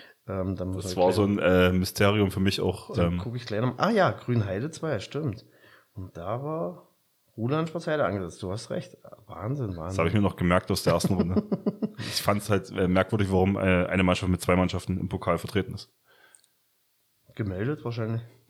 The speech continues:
Speaker 1: Gemeldet ist gemeldet. Gut, dann machen wir mal einen kleinen Abstecher nach Bad Limberda. Die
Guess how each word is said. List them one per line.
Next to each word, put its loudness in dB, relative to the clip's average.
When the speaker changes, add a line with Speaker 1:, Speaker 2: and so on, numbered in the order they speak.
Speaker 1:
Gemeldet -6
ist -10
gemeldet. -2
Gut, 0
dann 4
machen 0
wir 2
mal 4
einen 0
kleinen 0
Abstecher -4
nach 0
Bad -2
Limberda. -2
Die -6